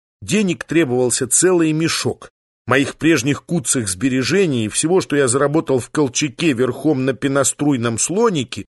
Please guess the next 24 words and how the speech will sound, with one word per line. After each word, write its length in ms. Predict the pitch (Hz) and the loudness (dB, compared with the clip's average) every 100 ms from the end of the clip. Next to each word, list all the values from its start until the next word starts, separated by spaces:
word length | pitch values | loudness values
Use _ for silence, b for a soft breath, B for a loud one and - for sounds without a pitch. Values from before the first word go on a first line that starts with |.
| _ _ | _ _
хватило 440 | - 139 135 196 165 | 0 0 2 2 2
лишь 280 | 160 143 | 2 -2
на 140 | 135 131 | 0 -2
то, 220 | - 214 | 2 0
чтобы 340 | - 147 131 | 2 0 0
покрыть 420 | 135 131 165 185 - | 0 0 -2 -2 -2
стоимость 640 | - 170 165 160 143 - | 0 2 2 2 -2 0
половины 580 | 147 147 147 190 202 175 | 2 4 2 2 0 0
билета 560 | 131 151 165 175 165 | 0 0 2 2 -2
туда. 520 | - 165 135 151 123 - _ _ _ _ _ | -2 -6 0 2 2 -4 _ _ _ _ _
Дорогая 600 | 117 196 220 170 180 175 | 2 2 4 4 4 4
эта 180 | 156 156 | 0 -2
штука, 460 | - 170 123 117 - _ | -2 -2 0 -2 -4 _
люксоген. 840 | 127 147 117 - 156 120 123 92 64 _ _ _ _ | -2 0 2 2 2 0 -2 -4 -8 _ _ _ _
Мысль 420 | 127 190 - 135 | 0 2 2 2
о 60 | 151 | 0
том, 280 | - 180 147 | 2 0 0
что 200 | - 135 | -4 -2
я 200 | 131 165 | 2 2
увижу 600 | 151 135 151 156 127 - | 2 0 -2 -2 -2 -4
Иссу 500 | - 185 175 - 135 | -4 -2 0 0 0
гораздо 520 | 113 131 151 165 104 135 | 0 2 2 2 0 0
раньше 460 | 147 170 131 - | 2 2 0 -4
намеченного 640 | 123 131 160 - 139 135 | -2 0 -2 -2 -2 0